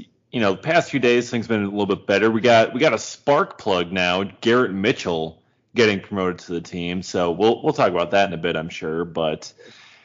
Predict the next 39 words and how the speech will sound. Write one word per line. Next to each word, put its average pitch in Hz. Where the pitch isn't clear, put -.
um, 95
yeah, 185
it's 147
been, 156
it's 123
been 151
a 151
little 143
rough, 104
uh, 101
these 95
past 101
couple 98
of 90
weeks, 95
but, 98
uh, 95
the 95
Padres 113
out 95
there, 90
uh, 92
Alex, 131
it's 127
also 202
kind 165
of 98
rough 143
for 110
you. 104
I 95
mean, 101
you 104
get 147
Josh 139
Hader 107
out 90
there, 90
and 82